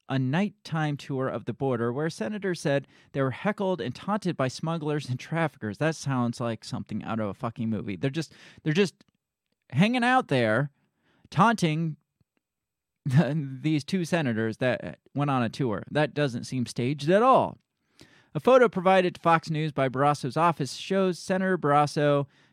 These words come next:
John Hoeven of, um, North Dakota, and Tom Cotton of Arkansas on a boat patrol along the Rio Grande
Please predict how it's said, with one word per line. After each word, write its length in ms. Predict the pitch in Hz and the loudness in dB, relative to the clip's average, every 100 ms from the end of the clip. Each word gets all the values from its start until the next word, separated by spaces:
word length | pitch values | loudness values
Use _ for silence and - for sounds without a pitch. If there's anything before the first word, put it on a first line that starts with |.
| - | -2
John 300 | 175 196 180 | 2 4 4
Hoeven 380 | 151 156 151 143 | 4 2 0 -2
of, 540 | 98 127 127 120 - _ _ _ _ _ _ _ _ _ | 0 2 2 -2 -8 _ _ _ _ _ _ _ _ _
um, 640 | - 117 113 107 104 98 - _ _ | -6 -2 -2 -2 -4 -6 -10 _ _
North 220 | 139 160 | -2 -2
Dakota, 360 | - - 143 127 | -4 -4 -2 0
and 260 | 127 98 127 | -2 -4 -8
Tom 380 | - 165 160 147 | -4 -4 -4 -2
Cotton 360 | 156 156 - | 2 2 2
of 140 | 123 117 | -2 0
Arkansas 580 | 160 170 123 123 113 110 | 0 0 -2 -2 -2 0
on 140 | 196 | 0
a 80 | 196 | 0
boat 300 | 156 226 - | 0 0 0
patrol 440 | 151 139 127 127 | -4 -2 0 0
along 320 | 135 135 143 139 | 0 0 0 -2
the 100 | 117 | -2
Rio 280 | 135 147 | 0 0
Grande 800 | 131 120 131 123 - - 131 123 | 0 0 0 -2 -6 -4 -2 -2